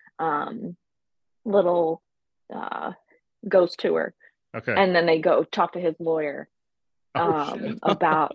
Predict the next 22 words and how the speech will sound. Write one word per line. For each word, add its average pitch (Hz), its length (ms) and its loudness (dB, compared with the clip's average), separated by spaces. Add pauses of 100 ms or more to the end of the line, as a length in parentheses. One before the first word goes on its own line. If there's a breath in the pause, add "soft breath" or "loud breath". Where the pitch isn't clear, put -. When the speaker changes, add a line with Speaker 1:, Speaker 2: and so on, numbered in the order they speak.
Speaker 1:
yeah. 156 400 2 (320 loud breath)
And 190 180 2
she's, 220 320 2
like, 180 220 0
showing 180 600 -4 (200)
him 175 340 -6
drawings 165 560 -2
that, 175 120 0
like, 156 180 0
have 170 140 -4
never 170 260 0
been 165 240 -4
seen 175 300 -6
before 165 600 2 (240)
and 180 160 2
now 165 200 4
have 160 180 0
since, 160 360 -4 (440)
you 175 120 -6
know, 151 180 0
been, 156 600 -2
like, 151 280 -4